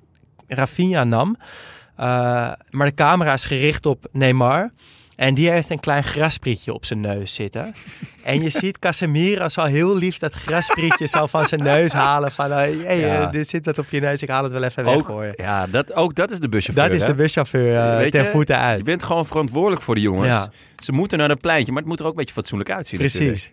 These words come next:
Speaker 1: Ja,
Speaker 2: Oh,
Speaker 1: echt
Speaker 2: goed.
Speaker 1: twee schitterende momenten
Speaker 2: Dat is
Speaker 1: van
Speaker 2: echt
Speaker 1: onze
Speaker 2: mooi.
Speaker 1: luisteraars. Eh, ik dacht trouwens nog, het begint, eh, op deze manier aardig op het, eh, W K achtennegentig te lijken.
Speaker 2: Want?
Speaker 1: Want je hebt nu Nederland-Argentinië.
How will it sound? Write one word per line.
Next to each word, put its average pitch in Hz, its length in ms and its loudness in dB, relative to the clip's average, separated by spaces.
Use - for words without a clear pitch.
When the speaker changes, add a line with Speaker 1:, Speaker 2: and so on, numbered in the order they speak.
Speaker 1:
Ja, 127 240 2
Speaker 2:
Oh, 151 60 4
Speaker 1:
echt - 140 0
Speaker 2:
goed. - 300 -2
Speaker 1:
twee 156 200 2
schitterende 160 480 0
momenten 127 400 0
Speaker 2:
Dat - 100 0
is 117 60 2
Speaker 1:
van - 20 -
Speaker 2:
echt 95 80 0
Speaker 1:
onze 85 160 2
Speaker 2:
mooi. 117 120 2
Speaker 1:
luisteraars. 117 580 -2
Eh, 147 340 2
ik - 140 0
dacht - 160 0
trouwens 117 320 2
nog, 117 140 2
het 156 100 -2
begint, 180 360 -2
eh, 151 80 2
op 120 100 0
deze 117 300 2
manier 127 160 0
aardig 143 380 0
op 110 120 -6
het, 110 200 -4
eh, 113 240 2
W 127 180 4
K - 80 -6
achtennegentig 143 760 -2
te - 100 -4
lijken. 113 420 -2
Speaker 2:
Want? 165 460 -2
Speaker 1:
Want 151 200 0
je 160 60 0
hebt 139 120 0
nu 147 120 4
Nederland-Argentinië. 139 1160 0